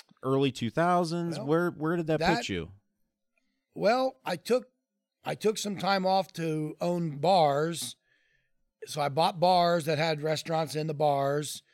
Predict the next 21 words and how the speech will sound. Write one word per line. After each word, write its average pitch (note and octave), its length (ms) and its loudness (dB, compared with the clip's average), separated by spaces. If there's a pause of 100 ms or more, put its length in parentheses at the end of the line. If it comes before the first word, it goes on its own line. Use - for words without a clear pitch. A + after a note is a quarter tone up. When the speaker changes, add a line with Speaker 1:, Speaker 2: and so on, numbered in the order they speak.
(500)
Speaker 2:
Um, C#3+ 420 -6 (480)
Golden D3+ 320 0
Eight D3+ 220 -2
Ball. D3+ 500 2 (1400)
I B2+ 160 -8
owned C#3+ 220 -6
that. D3 340 -2 (140)
I - 120 -8
sold D#3 420 0
it. D3+ 200 -2 (220)
Then D3 180 -6
I C3 100 -4
bought D3 280 0
it C3 140 -8
back C#3+ 300 -2 (680)
ten E3 220 -4
years D3+ 280 -2
later. D3+ 440 -2 (800)
It's D#3 180 -2
still E3+ 280 4
mine. D#3+ 540 4